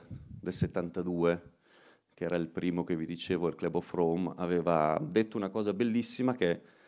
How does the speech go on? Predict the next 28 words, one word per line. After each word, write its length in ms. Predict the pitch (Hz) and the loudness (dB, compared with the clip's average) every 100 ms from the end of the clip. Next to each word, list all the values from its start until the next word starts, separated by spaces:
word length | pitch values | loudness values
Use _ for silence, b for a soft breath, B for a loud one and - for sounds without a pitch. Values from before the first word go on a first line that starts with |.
| b b b _ | b b b _
che 120 | 92 | -4
dopo 200 | 107 127 | 0 2
vi 120 | 101 | 4
leggerò, 400 | 95 90 95 101 | 2 4 6 6
anche 180 | 90 90 | 4 0
se 100 | - | -4
è 20 | |
un 80 | 87 | -2
po' 100 | 101 | 2
lungo, 260 | 98 117 101 | 2 2 0
ma 100 | 90 | -2
secondo 340 | 87 87 85 | -4 -4 -2
me 100 | 92 | 0
vale 220 | 87 82 | 2 2
la 100 | 85 | 2
pena, 400 | 85 95 104 104 | 0 -2 0 -2
è 140 | - - | -4 -10
perché 320 | - 87 85 | -10 -10 -10
penso 380 | - 92 - - | -12 -14 -14 -10
pochi 260 | 85 - | -10 -8
lo 80 | 78 | -10
conoscono. 580 | 78 71 71 - 76 76 b b b b b b _ | -8 -10 -10 -12 -16 -16 b b b b b b _
C'è 140 | 139 | 2
qualcuno 340 | 135 135 143 135 | 4 6 4 4
che, 340 | 123 120 113 | 4 4 4
che 100 | 110 | 2
lo 120 | 107 | 2
riconosce? 720 | 110 107 117 87 - - 98 | 2 2 2 0 -2 0 2